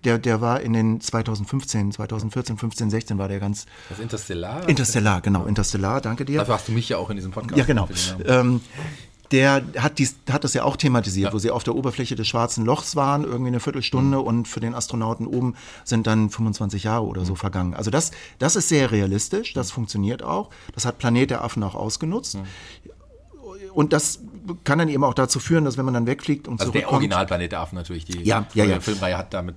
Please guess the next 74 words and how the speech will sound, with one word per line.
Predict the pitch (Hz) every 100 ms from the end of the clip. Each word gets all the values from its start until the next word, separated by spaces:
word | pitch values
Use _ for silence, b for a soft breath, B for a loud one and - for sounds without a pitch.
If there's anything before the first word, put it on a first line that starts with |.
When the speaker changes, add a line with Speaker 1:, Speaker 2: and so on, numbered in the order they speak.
| -
Speaker 2:
dann | 90
nicht | 90
mehr | 101
so | 85
viel | 82 95
zu | 101
tun, | 117
Speaker 1:
Nee. | 113
Speaker 2:
aber | 175
ja | 143
auch |
sehr | - 104
gut | 104
ist | 80
übrigens. | 85 82 82 -
Speaker 1:
Ja, | 120 - - B 131 B -
ähm, | 120 117 117 120
und | 131
auch | 131
sehr | - 123
witzig, | 139 139
wie | 127
sie | 107
das | 113
da | 117
gemacht | 110 110 -
haben | 110
mit | 104
den | 101
Affen, | 104 -
dass | 104 -
die |
so | 101
schnell | 98 101 110
laufen | 92 87 92
und | 90
so, | 98
wenn | 92
man | 95
dann | 92
die |
Speaker 2:
Ja. | 92
Speaker 1:
Tricks, | - 104 -
äh, | - 95
sich | 92 -
anguckt. | 92 95 -
Also | 101 120
auch |
eine | 110 101
andere | 110 104
Geschichte. | 92 107 - - B 143 B B -
Äh, | 120 117
<laughs> | - -
es | -
gibt | 101
so | - 131
viele | 107 90
andere | 95 92
Geschichten. | 92 - 92
Speaker 2:
Aber | 113
wir |
sind, | 165 214
wir | 185
sind | 208
bei | 196
den | 147 104 -
Zeitschleifen, | - 160 - - 113 175 -
ja, | 95 85
da |
müssen | 98 120
wir |
gleich | 113 113
nochmal | 117
hin. | 135